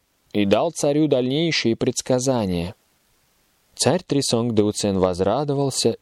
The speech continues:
и совершил подношения и земные поклоны. После этого гуру Падма пребывал в медитации в Чимпу,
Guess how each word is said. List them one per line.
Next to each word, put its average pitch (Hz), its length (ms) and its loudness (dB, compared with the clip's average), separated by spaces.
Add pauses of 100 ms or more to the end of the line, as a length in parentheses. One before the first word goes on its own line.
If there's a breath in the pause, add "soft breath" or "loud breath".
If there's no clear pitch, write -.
и 127 100 -2
совершил 139 560 0
подношения 123 1000 0 (200)
и 131 80 0
земные 92 500 2
поклоны. 107 680 -2 (840)
После 95 380 2
этого 98 280 0
гуру 101 280 0
Падма 98 400 -2
пребывал 98 460 0
в 95 80 -8
медитации 101 960 -2
в - 140 -14
Чимпу, 110 640 -2